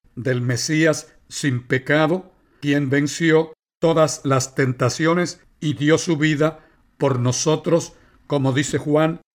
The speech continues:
uno veintinueve, que Jesús era el Cordero que quitaría el pecado del mundo. El manojo de hisopo que se empapaba en la sangre simbolizaba la gracia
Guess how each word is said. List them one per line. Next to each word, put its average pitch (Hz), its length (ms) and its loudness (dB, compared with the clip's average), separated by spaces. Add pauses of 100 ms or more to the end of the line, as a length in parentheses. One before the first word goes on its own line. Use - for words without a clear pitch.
(140)
uno 147 240 2
veintinueve, 151 880 0 (340)
que 127 140 -4
Jesús 151 580 0
era 151 500 0
el 135 260 -4
Cordero 139 600 0 (360)
que 143 120 -2
quitaría 143 480 0
el 139 140 0
pecado 147 880 -2
del 127 220 -2
mundo. 123 440 -2 (420)
El 139 200 -2
manojo 143 500 2
de 156 120 2
hisopo 160 600 0 (220)
que 147 140 -2
se 147 160 -2
empapaba 151 840 0 (300)
en 135 160 -2
la 127 120 0
sangre 160 680 -2 (320)
simbolizaba 151 800 0
la 143 100 0
gracia 151 640 -2